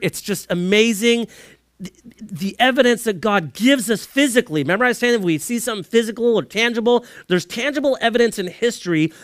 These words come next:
that proves that these things that were written hundreds of years before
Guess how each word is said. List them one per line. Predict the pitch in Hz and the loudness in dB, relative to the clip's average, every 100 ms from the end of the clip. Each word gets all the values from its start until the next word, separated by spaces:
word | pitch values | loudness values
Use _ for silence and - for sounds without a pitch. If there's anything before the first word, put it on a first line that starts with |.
| - | 0
that | 202 190 | 0 0
proves | - 294 311 277 214 | -2 0 2 2 2
that | 196 196 | 0 0
these | 233 220 | -2 -2
things | - 277 311 | -4 -2 -2
that | 269 226 | -2 2
were | 226 | 4
written | 185 147 254 277 202 190 | 4 0 -2 0 -2 0
hundreds | 190 330 330 285 190 | 0 0 0 -2 0
of | 185 | 0
years | 175 175 151 | 2 2 0
before | 143 139 135 123 127 | -6 -8 -8 -6 -8